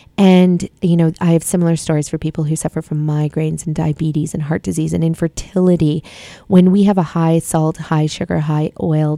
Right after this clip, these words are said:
diet, what happens is it also probably means you have a high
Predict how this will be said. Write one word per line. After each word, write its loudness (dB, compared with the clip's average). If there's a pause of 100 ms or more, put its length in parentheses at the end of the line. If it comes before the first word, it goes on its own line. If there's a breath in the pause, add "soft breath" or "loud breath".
diet, -2 (680)
what 0
happens -2
is -2
it -2
also -2
probably -2
means 0
you 0
have 0
a -2
high -2